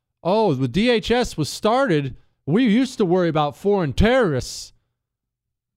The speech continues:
What are they worried about now, Chris? What did you just say? Domestic violent extremism. Guess who Mayorkas thinks the domestic violent extremist is?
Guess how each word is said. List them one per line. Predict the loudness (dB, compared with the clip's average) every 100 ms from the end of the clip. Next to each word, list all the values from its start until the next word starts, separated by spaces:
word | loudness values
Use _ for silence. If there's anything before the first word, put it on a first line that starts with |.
| -4
What | -2
are | 0
they | 0
worried | 0 0
about | -2 -2
now, | -4 -4
Chris? | -4 -6 -6
What | -8
did | -6
you | -8
just | -8 -8
say? | -8 -8 -12 _ _ _ _ _ _ _ _ _ -6
Domestic | -2 0 -2 -2 -6
violent | -2 -2 0 -2 -2
extremism. | -4 -4 -4 -2 -4 -8 -14 -20 _ _ _ _ _ _ _ _
Guess | -2 0
who | -2
Mayorkas | 0 0 0 0 -4 -4
thinks | -6 -4
the | -4
domestic | -2 0 -2 -4 -6
violent | -4 -4 -4
extremist | -8 -10 -10 -8 -10 -10
is? | -10 -12